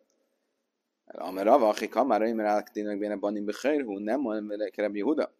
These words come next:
Rabbi Yehuda, nem, én nem megyek Rabbana. Rav szerint azért itt nem erről szól ez a vita, hanem arról, hogyha azt mondja az egyik fiúról a többi fiú közül,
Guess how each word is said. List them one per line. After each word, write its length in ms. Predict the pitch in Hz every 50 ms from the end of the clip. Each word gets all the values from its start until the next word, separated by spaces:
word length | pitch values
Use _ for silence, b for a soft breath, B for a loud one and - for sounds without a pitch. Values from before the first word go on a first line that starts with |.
| _
Rabbi 280 | - 76 73 - 143 143
Yehuda, 320 | 165 175 - 113 139 190
nem, 60 | 220 214
én 200 | 165 160 156 151
nem 120 | 147 139
megyek 180 | 135 127 120 -
Rabbana. 380 | 110 104 98 90 87 82 - _ _ _ b b b b b b b
Rav 160 | b 123 147
szerint 240 | 135 135 139 123 120
azért 200 | 117 107 117 113
itt 100 | 107 101
nem 160 | 113 117 113
erről 240 | 107 101 98 95 90
szól 180 | - - 92 87
ez 80 | 85
a 40 | 85
vita, 200 | 85 95 - 95
hanem 160 | 85 73 90
arról, 340 | 117 127 139 139 143 151 294 - b b b b b b b b
hogyha 280 | - 104 - - - 139
azt 180 | 165 165 -
mondja 200 | 156 139 123 110
az 80 | 101 110
egyik 260 | 117 131 127 113 -
fiúról 420 | - - 123 123 117 107 101 92
a 80 | 87 87
többi 240 | - 117 110 101 95
fiú 240 | - - 95 87 -
közül, 440 | - 117 104 - 92 85 67 -